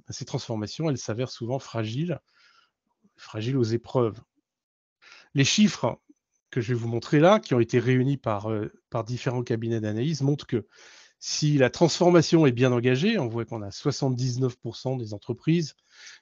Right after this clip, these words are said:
qui ont engagé une transformation digitale. Ça représente un coût assez, euh,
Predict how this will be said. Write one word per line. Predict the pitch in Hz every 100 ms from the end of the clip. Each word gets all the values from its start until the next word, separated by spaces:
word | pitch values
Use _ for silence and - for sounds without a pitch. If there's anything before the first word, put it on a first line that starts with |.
| _
qui | -
ont | 127 135 117 -
engagé | 147 147 143 127 143
une | 139
transformation | 110 117 - 117 110 -
digitale. | 113 104 107 131 170 107 - _ _ _ _ _ _ _
Ça | -
représente | - - 117 131 120
un |
coût | 110 - 143 120
assez, | 101 123 120
euh, | 101 101